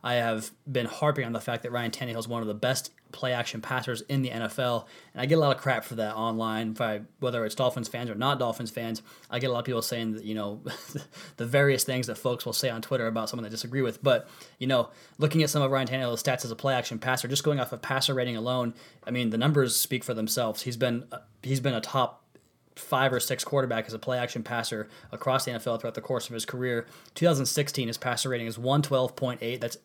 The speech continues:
eighth in the N F L. Two thousand fifteen, it's one oh six point nine. That is seventh best in the N F L. Two thousand fourteen is a blip on the radar, eighty-five point one. He threw a couple more picks that year. They ran a lot more play action because it was kinda Bill Lazor doing that zone read play where it's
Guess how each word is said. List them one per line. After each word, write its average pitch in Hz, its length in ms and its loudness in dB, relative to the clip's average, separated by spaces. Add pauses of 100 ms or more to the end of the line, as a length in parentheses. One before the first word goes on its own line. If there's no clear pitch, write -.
eighth 147 260 0
in 127 80 -4
the 120 100 -4
N 113 80 -4
F 110 140 -2
L. 110 260 -2 (240)
Two 160 120 2
thousand 135 180 4
fifteen, 170 420 0
it's 160 160 0
one 135 140 2
oh 143 60 4
six 143 260 -2
point 117 260 -4
nine. 120 300 -2 (220)
That 117 100 -4
is 110 100 -2
seventh 135 460 2
best 117 240 -2
in - 140 -6
the 117 60 -4
N 113 80 -4
F 107 120 -8
L. 117 240 -2 (220)
Two 165 100 2
thousand 156 200 6
fourteen 151 420 4
is 113 100 0
a 110 80 -2
blip 131 320 4
on 127 140 0
the 117 80 -4
radar, 123 440 2
eighty-five 135 540 0
point 117 240 -6
one. 120 160 -2
He 123 60 -4
threw 131 120 -2
a 120 40 -6
couple 127 180 -4
more 107 140 -4
picks - 260 -4
that 135 160 0
year. 135 260 0 (200)
They 123 100 -4
ran 120 160 0
a 113 40 -4
lot 120 140 0
more 113 140 -2
play 123 180 -2
action 127 220 -2
because 120 220 -4
it 117 40 -6
was 110 120 -8
kinda 120 200 -4
Bill 123 240 2
Lazor 120 300 0
doing 117 220 0
that 107 160 -2
zone 120 280 -2
read 120 220 -2
play 127 220 0
where 120 160 -2
it's - 160 -2